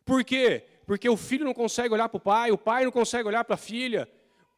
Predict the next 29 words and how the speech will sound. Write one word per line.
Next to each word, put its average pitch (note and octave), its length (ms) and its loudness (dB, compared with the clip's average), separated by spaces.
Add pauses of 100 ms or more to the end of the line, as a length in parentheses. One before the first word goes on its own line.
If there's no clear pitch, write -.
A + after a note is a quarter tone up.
(180)
o G#3 100 -4
cônjuge B3 420 4
não B3 60 -6
consegue B3 400 -4
olhar B3 160 -2
pra A#3 140 -6
um A3 60 -2
outro, B3 340 0 (640)
porque E3 180 -4
o F#3+ 60 0
coração G3+ 560 -4
foi G3+ 320 -2
empedrando. F3+ 760 -8 (1900)
E G#3+ 120 4
às C#3 280 2
vezes, G#3+ 360 -2
queridos, E3+ 680 -8 (260)
não, A#3+ 300 -2 (160)
um D4+ 340 4 (520)
tá F#3+ 120 -2
de C4+ 100 -2
boa. B3+ 440 6 (1300)
Às G#3+ 160 -2
vezes B3 160 -2
o C4+ 60 -2
marido C4 260 0
tá D4 60 0
de C4 100 -4
boa, A#3+ 480 4